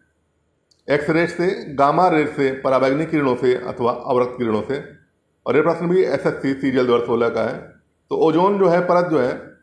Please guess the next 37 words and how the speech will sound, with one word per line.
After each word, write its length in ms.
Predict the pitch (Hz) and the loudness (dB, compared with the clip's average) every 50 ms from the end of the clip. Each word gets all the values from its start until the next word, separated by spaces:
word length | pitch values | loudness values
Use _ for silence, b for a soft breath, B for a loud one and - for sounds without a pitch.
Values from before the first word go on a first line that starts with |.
| _ _ _ _ _ _ - | _ _ _ _ _ _ -10
जीवमंडल 500 | 117 117 156 185 180 180 175 180 185 185 | -4 0 0 2 2 2 2 2 0 0
को 180 | 180 190 196 190 | 2 2 0 0
पराबैंगनी 540 | 196 170 156 156 165 156 151 151 160 175 | 2 2 4 4 4 4 2 2 0 -2
किरणों 240 | 160 147 147 135 131 | -2 -2 -2 -2 0
से 100 | 131 143 | -2 0
बचाती 420 | 131 131 127 123 117 120 - 127 120 | -2 0 0 0 0 0 -2 -2 -2
है। 300 | 131 160 165 - - - - | -2 -2 -4 -8 -12 -8 -4
ऑप्शन 300 | 127 123 123 - 139 131 | -4 -4 -2 -2 -6 -4
सी 160 | 127 - 160 | -2 -2 -2
इस 60 | 156 | -2
प्रश्न 260 | - 127 - - 120 | -2 -4 -6 -6 -6
का 160 | 110 120 139 180 190 175 - - | -2 -2 -2 -2 -2 -6 -6 -2
सही 120 | 123 113 | -2 0
जवाब 220 | 113 110 104 98 101 | 2 2 0 0 0
होगा। 200 | 98 95 104 - | -2 -6 -6 -10
तो 1080 | - - - _ _ _ _ _ _ _ _ _ _ _ _ _ _ _ _ _ - 131 | -14 -16 -20 _ _ _ _ _ _ _ _ _ _ _ _ _ _ _ _ _ -6 -2
दोस्तों, 300 | 131 165 165 165 202 202 | 0 0 0 2 0 -2
इस 60 | 196 | 0
प्रकार 260 | 202 185 190 190 190 | 0 2 2 2 2
से 100 | 185 190 | 2 2
हमारे 260 | 180 180 175 175 190 208 202 - - - - - - | 2 2 2 2 2 0 -2 -6 -14 -18 -18 -12 -4
भाग 200 | - 127 135 143 | 2 2 2 4
नौ 180 | 151 156 165 175 | 4 2 2 2
के 120 | 175 180 170 | 2 0 -2
बीस 260 | 139 147 170 170 170 | 0 0 0 0 0
महत्वपूर्ण 300 | 165 151 147 151 170 160 | -2 -2 0 0 -2 -2
प्रश्न 200 | 165 160 160 165 | -2 -4 -4 -4
पूरे 240 | 156 156 160 156 160 | -4 -2 0 0 2
हुए। 180 | 160 151 175 190 - - B B B B B B - | 2 0 -2 -4 -6 -10 B B B B B B -2
वीडियो 220 | 127 143 156 165 | 0 2 2 2
कैसा 240 | 165 165 160 160 180 | 2 2 2 2 2
लगा 180 | 180 170 185 | 2 2 2
कमेंट 260 | 190 190 170 160 156 147 | 2 0 -2 -2 0 0
बॉक्स 140 | 147 143 | 0 0
में 80 | 151 143 | 0 0
जरूर 160 | 139 156 160 | 0 0 0
बताइएगा 460 | 165 160 139 117 117 113 113 117 117 | 2 0 0 0 0 0 -2 -4 -6